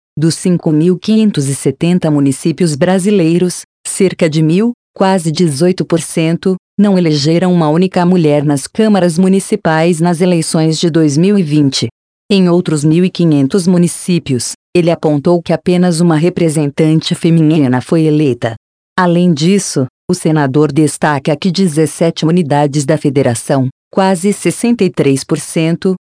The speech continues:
elegeram um percentual inferior a vinte por cento nas eleições de dois mil e vinte e dois para a Câmara dos Deputados.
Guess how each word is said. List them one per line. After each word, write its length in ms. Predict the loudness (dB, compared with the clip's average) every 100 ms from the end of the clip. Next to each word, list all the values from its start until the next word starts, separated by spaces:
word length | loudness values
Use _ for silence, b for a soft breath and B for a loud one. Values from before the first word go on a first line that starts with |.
| _
elegeram 520 | 0 0 0 0 0 2
um 40 |
percentual 720 | 0 -2 -2 0 0 0 0
inferior 500 | 0 0 0 2 2
a 60 | 2
vinte 320 | 0 0 -2
por 140 | -6
cento 400 | -4 -2 -2 0
nas 180 | 0 0
eleições 580 | 0 0 -2 -2 0 0
de 120 | 0
dois 260 | 0 0 2
mil 200 | 2 2
e 40 |
vinte 280 | 2 0 0
e 40 |
dois 300 | 0 0 0
para 200 | -2 -2
a 40 | -2
Câmara 420 | 0 2 2 0
dos 180 | 0 0
Deputados. 800 | 0 -2 -2 -2 -2 -4 -6